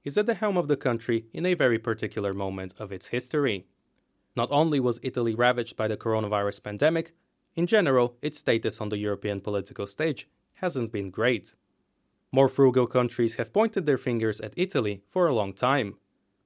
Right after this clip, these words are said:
mainly due to its violation of E U debt limits. But now, Conte has the unique opportunity to spend big and make things right. This opportunity is, of course, the coronavirus economic recovery package.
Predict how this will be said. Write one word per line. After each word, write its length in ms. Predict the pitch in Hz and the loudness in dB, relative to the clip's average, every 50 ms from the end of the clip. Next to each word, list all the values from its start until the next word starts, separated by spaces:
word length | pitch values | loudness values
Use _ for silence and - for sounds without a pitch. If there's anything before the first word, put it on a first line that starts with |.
| _ - | _ -2
mainly 440 | 117 117 135 151 147 147 151 147 - _ | 2 2 2 4 2 0 -2 -4 -8 _
due 140 | 143 180 220 | -4 -4 -4
to 100 | - 226 | -2 -2
its 120 | 208 190 - | -4 -2 2
violation 640 | - 147 139 131 123 120 110 110 - - 117 117 | 2 4 4 4 4 2 0 0 -2 -4 -6 -6
of 200 | - 147 147 143 - - | -4 -4 -6 -6 -6 -10
E 60 | 120 | -8
U 200 | 107 104 101 101 | -6 -6 -6 -6
debt 320 | 98 - 95 92 - - | -4 -6 -6 -6 -6 -6
limits. 500 | 107 113 135 147 131 - - - - - _ _ _ _ _ _ _ _ _ _ _ _ _ _ _ | -4 -2 0 0 0 -2 -4 -10 -16 -16 _ _ _ _ _ _ _ _ _ _ _ _ _ _ _
But 160 | - 110 - - | -4 -2 0 2
now, 260 | 147 160 170 160 - _ _ _ | 2 2 2 0 -2 _ _ _
Conte 320 | - - 208 202 202 185 | 0 0 0 2 2 0
has 220 | 160 147 151 139 127 | 0 2 0 -2 0
the 80 | 123 | -2
unique 340 | 110 110 110 147 208 196 - | -2 0 0 0 -2 0 0
opportunity 680 | 165 147 - 127 120 - 117 110 110 110 - 123 120 - _ _ - | -2 0 0 -2 -4 -2 -2 -2 -2 -2 -2 -4 -4 -4 _ _ -8
to 100 | - 202 | -8 -8
spend 320 | - - 120 107 107 107 | -4 -2 -2 -2 -2 0
big 300 | 151 160 143 113 - - _ _ _ - | 0 0 0 0 -4 -10 _ _ _ -6
and 120 | - 156 175 | -4 -2 0
make 180 | 202 185 - | 0 -2 -2
things 280 | - - 104 98 92 92 | -4 -6 -8 -8 -6 -2
right. 400 | 101 117 131 131 101 - - - _ _ _ _ _ _ _ _ _ _ _ _ _ _ _ _ _ - | 0 2 2 2 0 -4 -12 -20 _ _ _ _ _ _ _ _ _ _ _ _ _ _ _ _ _ 0
This 220 | 120 127 117 - | 0 0 2 2
opportunity 600 | 120 - - - - 165 170 160 147 151 - 147 | 0 0 0 -2 0 0 2 2 0 0 -2 -4
is, 100 | 139 131 | -2 -2
of 140 | 147 - - | -4 -4 0
course, 320 | - 147 143 139 - - _ _ _ - | 2 2 2 2 0 -4 _ _ _ -4
the 100 | 175 202 | -4 -2
coronavirus 760 | 196 233 208 185 156 135 120 113 107 107 101 98 101 101 - - | 0 0 2 2 2 2 2 2 2 2 2 2 0 -2 -4 -6
economic 560 | - 127 - - 110 101 98 95 98 95 - | -8 -8 -4 -4 -4 -2 -2 -4 -6 -8 -6
recovery 440 | - 104 - 113 98 98 95 90 90 | -8 -6 -4 -4 -4 -4 -4 -8 -8
package. 580 | - - 117 120 - - 131 110 - - - | -6 -2 -2 -2 0 0 -4 -4 -4 -8 -18